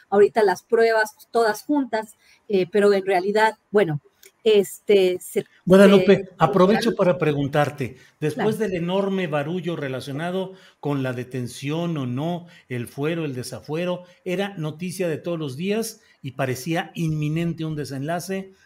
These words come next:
Speaker 2: respecto a Ca-, García Cabeza de Vaca. Entiendo, entiendo, eh, lo que jurídicamente sucedió, pero me pregunto políticamente, ¿qué pareciera? ¿Una tregua,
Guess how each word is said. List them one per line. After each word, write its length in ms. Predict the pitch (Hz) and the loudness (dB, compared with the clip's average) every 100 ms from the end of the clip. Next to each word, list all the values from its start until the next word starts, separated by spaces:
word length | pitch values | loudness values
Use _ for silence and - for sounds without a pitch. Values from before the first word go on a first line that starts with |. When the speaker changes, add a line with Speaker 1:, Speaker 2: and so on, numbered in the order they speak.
| - | -12
Speaker 2:
respecto 580 | 131 - 135 - 135 127 | -10 -8 -10 -10 -6 -4
a 160 | 120 | -6
Ca-, 220 | - 135 113 | -6 -8 -8
García 340 | 113 107 139 | -10 -10 -10
Cabeza 300 | 131 127 131 | -8 -8 -8
de 100 | 113 | -10
Vaca. 340 | 107 95 - _ - _ | -12 -14 -20 _ -20 _
Entiendo, 880 | 160 151 147 156 202 202 151 110 - _ _ - | -2 0 0 0 2 2 0 -4 -8 _ _ -10
entiendo, 680 | 131 127 143 156 165 170 170 _ - | -8 -6 -6 -4 -4 -6 -10 _ -12
eh, 200 | 127 127 | -6 -6
lo 240 | 120 123 | -4 -6
que 80 | 127 | -8
jurídicamente 800 | 120 127 139 135 135 127 139 160 | -8 -6 -6 -6 -6 -6 -8 -10
sucedió, 720 | 190 147 196 196 196 208 202 _ _ _ | -12 -8 -6 -4 -2 -4 -8 _ _ _
pero 240 | - 147 151 | -6 -4 -4
me 160 | 151 | -6
pregunto 520 | 151 143 160 196 196 190 | -8 -10 -8 -6 -8 -8
políticamente, 1000 | 165 185 196 - 180 180 190 190 190 190 _ _ _ - - | -8 -8 -10 -10 -6 -4 -2 0 -2 -4 _ _ _ -16 -12
¿qué 80 | |
pareciera? 800 | 202 208 190 - 185 175 101 - _ | -6 -4 -4 -4 -4 -2 -4 -10 _
¿Una 280 | - 190 196 | -6 -2 -2
tregua, 640 | 190 185 196 196 202 202 | 0 0 0 0 -2 -6